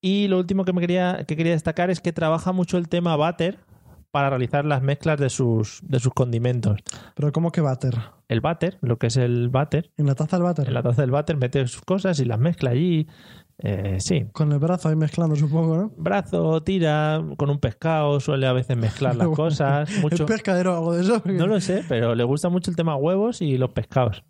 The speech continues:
Speaker 2: Qué bien.
Speaker 1: O sea, de repente, por ejemplo, le da la locura y ves que va al váter, coge un pescado del váter que tenía, sale corriendo por la casa, le empieza a tirar huevos.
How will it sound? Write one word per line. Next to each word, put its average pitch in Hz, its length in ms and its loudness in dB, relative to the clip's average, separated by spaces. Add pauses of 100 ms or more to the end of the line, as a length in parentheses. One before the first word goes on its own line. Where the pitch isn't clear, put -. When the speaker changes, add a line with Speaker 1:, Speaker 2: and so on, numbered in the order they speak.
(160)
Speaker 2:
Qué 160 120 -4
bien. 156 300 2
Speaker 1:
O - 40 -18
sea, 123 160 2
de - 400 -6
repente, 143 220 0
por 190 100 0
ejemplo, 185 200 0
le 123 80 2
da 117 80 2
la 139 60 2
locura 196 460 0
y 175 40 -2
ves 156 160 -2
que - 120 -4
va 156 100 2
al 156 100 0
váter, 180 280 -2
coge 165 200 -2
un 160 60 0
pescado 156 280 0
del 147 120 0
váter 175 300 0
que 160 100 -2
tenía, 170 360 2
sale 156 160 0
corriendo 156 280 0
por 147 100 0
la 147 100 0
casa, 175 340 0
le 156 60 0
empieza 143 160 2
a 143 40 -6
tirar 143 180 0
huevos. 175 560 0